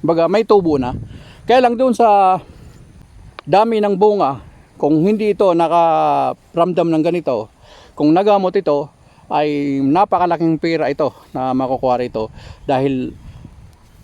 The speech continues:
ito yung panahon na mataas yung halaga ng atsal, sapagkat ang presyo ngayon dito sa bukid, dito sa lugar na to, ay one hundred twenty, one hundred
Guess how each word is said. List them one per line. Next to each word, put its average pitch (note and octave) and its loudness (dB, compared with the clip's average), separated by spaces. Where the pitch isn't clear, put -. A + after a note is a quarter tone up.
ito G3 -2
yung G#3+ 0
panahon G3 0
na E3 0
mataas E3+ -2
yung D#3+ 0
halaga D#3 -2
ng C#3+ -2
atsal, B2 -6
sapagkat - -4
ang C3+ -4
presyo G3+ 2
ngayon G3 0
dito F#3 0
sa D3 0
bukid, D#3+ 0
dito F3 2
sa D3 0
lugar D#3 0
na D#3 -4
to, B2 -4
ay C3+ -2
one D#3 0
hundred E3+ -2
twenty, D#3+ -2
one D3+ 0
hundred D#3 -2